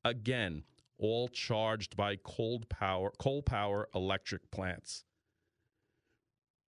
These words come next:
Well, the Pennsylvania E Vs, one commercial titled Pennsylvania for E Vs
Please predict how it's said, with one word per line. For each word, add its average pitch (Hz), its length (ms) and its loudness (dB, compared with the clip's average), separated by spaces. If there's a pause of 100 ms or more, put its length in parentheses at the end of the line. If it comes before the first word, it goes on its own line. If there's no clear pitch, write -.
(560)
Well, 151 220 2
the 156 60 0
Pennsylvania 190 720 0 (2000)
E 147 140 2
Vs, 110 520 -2 (200)
one 143 220 0
commercial 143 420 0
titled 123 460 -2
Pennsylvania 165 640 0
for 139 260 0
E 143 160 2
Vs 131 600 -2